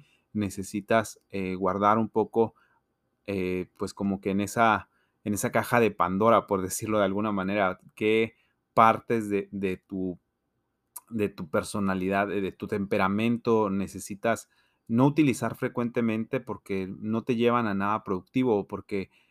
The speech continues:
eh, sencillamente vas a estar creando más malestar que bien, ¿no? Entonces, es como también ir moldeando tu personalidad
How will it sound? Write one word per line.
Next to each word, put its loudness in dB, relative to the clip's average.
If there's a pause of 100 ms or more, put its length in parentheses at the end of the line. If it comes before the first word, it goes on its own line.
(160)
eh, -8
sencillamente -2
vas 0
a -6
estar -6
creando -2
más -2
malestar -4
que -8
bien, -8
¿no? -4
Entonces, -8
es -10
como -2
también -2 (280)
ir 0
moldeando 2
tu -8
personalidad -2